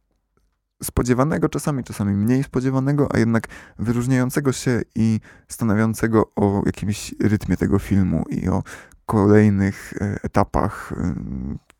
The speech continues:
jakby przez które podążamy, e, wraz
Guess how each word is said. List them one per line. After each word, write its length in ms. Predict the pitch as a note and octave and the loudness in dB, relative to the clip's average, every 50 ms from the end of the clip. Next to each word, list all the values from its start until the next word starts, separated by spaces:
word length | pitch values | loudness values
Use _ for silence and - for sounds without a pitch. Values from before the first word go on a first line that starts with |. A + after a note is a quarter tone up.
| _ _ - - - | _ _ -14 -8 -6
jakby 200 | G2 G#2 F#2+ G2 | -4 -2 -2 -4
przez 200 | - - - - | -4 -4 -10 -10
które 300 | - - - G#2 G2 G2 - - - - - _ - _ | -8 -2 0 2 2 0 -2 -8 -20 -20 -20 _ -14 _
podążamy, 640 | - A#2 A2 A#2 A#2+ A#2+ A2+ B2 A#2+ G#2 G2+ F#2+ F#2+ G#2+ - - - - _ _ - - | -2 2 4 4 4 4 4 4 2 2 2 0 -2 -4 -8 -16 -20 -20 _ _ -16 -10
e, 480 | - D2+ D#2+ C2 C#2 C#2+ C#2 B1+ - - - - - | -8 -6 -6 -4 -4 -6 -6 -6 -8 -10 -14 -14 -14
wraz 580 | - F#2+ G#2+ A2 G#2 G#2 F#2 G2+ - - - | -12 -12 -8 -4 -2 0 0 0 -2 -4 -10